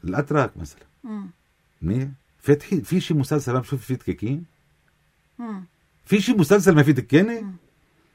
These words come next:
Speaker 1: كل المسلسلات فيها دكانة حقيقية.
Speaker 2: مم.
Speaker 1: بيجي وبيشارع وبيعمل ست مشاهد بقلب الحلقة لحتى يبيع الغراض اللي ع-، وبيسميهم بالماركات وبالأسامي.
Speaker 2: مم.
Speaker 1: طيب.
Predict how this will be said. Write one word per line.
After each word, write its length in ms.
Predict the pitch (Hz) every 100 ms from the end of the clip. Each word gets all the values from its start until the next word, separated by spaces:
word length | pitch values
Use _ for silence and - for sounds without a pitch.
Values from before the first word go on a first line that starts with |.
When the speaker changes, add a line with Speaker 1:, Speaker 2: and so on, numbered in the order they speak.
| _ _ _ _ _ _ _ _ _
Speaker 1:
كل 60 | 208
المسلسلات 600 | 254 240 - 160 180 202
فيها 120 | 208
دكانة 500 | 175 - 240 269 190
حقيقية. 480 | 135 160 185 254 240
Speaker 2:
مم. 180 | 120 170
Speaker 1:
بيجي 400 | - 165 208 214
وبيشارع 760 | 151 107 147 196 240 247 156 - _
وبيعمل 540 | - 101 170 220 220 151
ست 400 | - 202 _ 151
مشاهد 600 | 139 135 202 208 147 101
بقلب 300 | 131 202 175
الحلقة 600 | 139 165 185 151 185 190 _ _ _ _ _ _ _
لحتى 460 | 107 110 170 - 185
يبيع 320 | 139 208 202
الغراض 400 | 143 120 165 202
اللي 180 | 170 143
ع-، 280 | 135 127 123
وبيسميهم 640 | 110 101 - 147 233 240
بالماركات 480 | 190 180 185 226 220
وبالأسامي. 580 | 202 185 - 208 180 - 214
Speaker 2:
مم. 180 | 208 165 _ _ _ _ -
Speaker 1:
طيب. 240 | 80